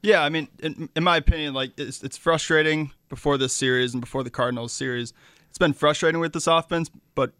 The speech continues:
you gotta remember that these guys just haven't been able to stay healthy, and they haven't had time to gel all at the same time. I, I believe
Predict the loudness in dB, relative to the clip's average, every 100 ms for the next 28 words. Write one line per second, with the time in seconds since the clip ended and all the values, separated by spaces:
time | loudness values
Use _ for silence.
0 | _ 0 2 4 2 0 0 -4 -4 -4
1 | 0 0 0 -4 -10 -10 -4 -4 -4 -10
2 | -12 -8 -6 -6 -6 -6 -4 -6 -6 -10
3 | -10 -12 -12 _ _ _ -2 2 2 2
4 | -2 -2 -2 0 -2 -2 0 0 0 0
5 | 0 -4 -4 -4 0 0 0 -4 -4 -4
6 | 0 2 0 -4